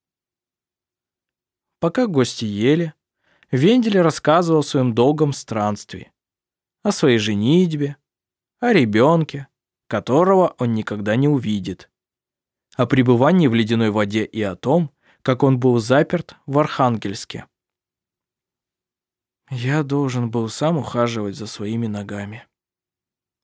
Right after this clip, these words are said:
тихо произнес он. "Потому что русский фельдшер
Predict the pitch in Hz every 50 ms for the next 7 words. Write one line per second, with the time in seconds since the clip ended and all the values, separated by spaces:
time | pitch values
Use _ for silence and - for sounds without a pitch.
0 | _ _ _ _ _ _ _ _ - 220 226 - 240 214 214 - 151 123 113 107
1 | 107 107 120 147 156 - - - 107 107 104 113 - _ _ _ _ _ _ _
2 | _ _ _ _ _ _ _ _ _ _ _ _ _ _ _ _ _ _ _ -
3 | 123 - 131 143 160 170 - - 143 135 139 143 - - - 117 110 - - 160
4 | 180 180 170 - - 110 85 -